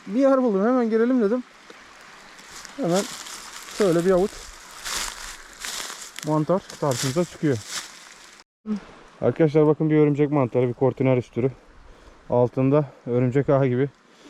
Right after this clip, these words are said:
böyle pas renginde iplikler var.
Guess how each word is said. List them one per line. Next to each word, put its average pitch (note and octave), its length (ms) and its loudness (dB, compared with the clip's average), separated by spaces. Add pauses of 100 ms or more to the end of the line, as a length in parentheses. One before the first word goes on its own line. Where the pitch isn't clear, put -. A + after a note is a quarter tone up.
(580)
böyle B2+ 220 4 (120)
pas C#3+ 260 -2
renginde B2+ 500 2 (1200)
iplikler C3 420 0
var. B2 200 2